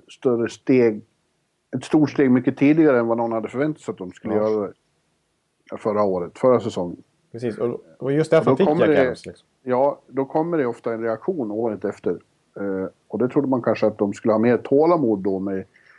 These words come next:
Speaker 1: i Calgary. Men nu är ju Bob Hartley en, eh, väldigt speciell karaktär, så det kan ha hänt saker bakom kulisserna vi inte känner till. Han är inte lätt att ha att göra med, kan vi
Speaker 2: Nej.
Speaker 1: väl säga.
Speaker 2: Nej, det är ju en, eh, råbarkad, eh, herre som gärna vill, eh, ha en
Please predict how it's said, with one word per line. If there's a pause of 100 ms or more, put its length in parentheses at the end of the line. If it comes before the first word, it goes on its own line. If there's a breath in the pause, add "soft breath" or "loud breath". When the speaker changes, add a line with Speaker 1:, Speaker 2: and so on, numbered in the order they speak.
(140 soft breath)
Speaker 1:
i
Calgary.
Men
nu
är
ju
Bob
Hartley
en,
eh, (380)
väldigt
speciell
karaktär,
så
det
kan
ha
hänt
saker
bakom
kulisserna
vi
inte
känner
till.
Han
är
inte (380 soft breath)
lätt
att
ha
att
göra
med, (160)
kan
vi
Speaker 2:
Nej.
Speaker 1:
väl
säga. (560)
Speaker 2:
Nej,
det
är
ju
en,
eh,
råbarkad,
eh,
herre
som
gärna
vill,
eh,
ha (200)
en